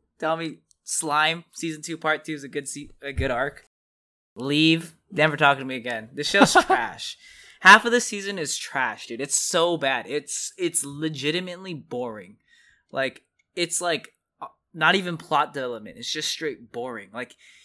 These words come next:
Speaker 1: you can't
Speaker 2: <laughs>
Speaker 1: build up to the climax. It's like going up a climax on an elevator.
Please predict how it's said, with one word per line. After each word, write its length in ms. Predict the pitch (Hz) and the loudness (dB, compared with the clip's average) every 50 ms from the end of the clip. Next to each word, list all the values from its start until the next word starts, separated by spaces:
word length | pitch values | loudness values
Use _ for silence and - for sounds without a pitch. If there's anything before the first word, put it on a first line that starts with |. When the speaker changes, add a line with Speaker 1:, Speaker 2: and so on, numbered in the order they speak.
| _ | _
Speaker 1:
you 100 | - 165 | -4 -4
can't 340 | 165 - - 226 226 226 214 - 254 - - - _ _ _ | -2 2 4 6 6 6 6 2 0 -2 -4 -10 _ _ _
Speaker 2:
<laughs> 340 | _ _ _ _ _ 131 | _ _ _ _ _ -2
Speaker 1:
build 300 | 131 180 180 190 196 175 | 2 4 6 6 6 4
up 100 | 202 208 - | 2 0 0
to 80 | - | -2
the 100 | 160 160 | -2 -2
climax. 760 | 151 160 - 160 156 160 160 151 135 127 - - - - - _ _ _ _ _ _ _ | -2 0 0 2 2 4 4 4 2 2 0 -4 -8 -8 -10 _ _ _ _ _ _ _
It's 160 | - 180 - | -4 -2 0
like 140 | 202 190 139 | 0 -2 0
going 240 | 123 147 156 170 190 | 0 0 0 2 2
up 160 | 202 202 - | 0 0 -2
a 60 | 185 | -6
climax 800 | - - - 165 156 156 156 151 143 131 123 - - - - - _ _ _ _ _ _ _ _ _ _ _ _ _ _ _ _ _ _ _ _ _ _ _ _ _ _ _ _ _ _ _ _ - | -8 -4 -2 0 0 2 2 0 0 0 -2 -4 -6 -8 -10 -10 _ _ _ _ _ _ _ _ _ _ _ _ _ _ _ _ _ _ _ _ _ _ _ _ _ _ _ _ _ _ _ _ -4
on 160 | 156 156 147 | -2 0 0
an 80 | 135 | 0
elevator. 560 | 123 120 123 127 123 110 107 101 87 85 80 | 0 -2 -2 -2 -4 -6 -8 -12 -14 -18 -20